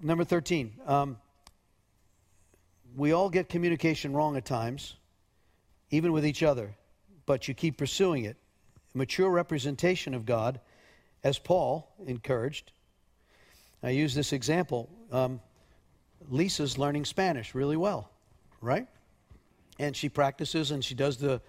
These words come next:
the announcements sometimes, right? Well, sometimes the translation isn't quite right,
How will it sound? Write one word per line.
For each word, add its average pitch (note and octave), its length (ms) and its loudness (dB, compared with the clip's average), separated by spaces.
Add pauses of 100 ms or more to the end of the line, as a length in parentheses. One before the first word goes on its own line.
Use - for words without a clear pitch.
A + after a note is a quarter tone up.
(380)
the C3+ 120 2
announcements D3+ 480 0
sometimes, A2+ 500 -6
right? D3+ 200 0 (720)
Well, D#3 280 2 (440)
sometimes G3+ 540 0
the E3+ 80 -6
translation F3 560 0
isn't F3+ 220 -2
quite G#3+ 240 0
right, D#3 260 -2